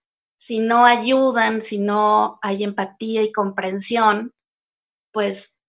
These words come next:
no, no va a pasar lo que ellos quieren, que es que se conserve todo limpio y bonito y, y,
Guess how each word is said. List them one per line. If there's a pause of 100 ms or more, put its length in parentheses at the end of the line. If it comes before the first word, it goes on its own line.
no,
no
va
a
pasar
lo
que
ellos
quieren,
que
es
que
se
conserve
todo (800)
limpio
y
bonito
y,
y,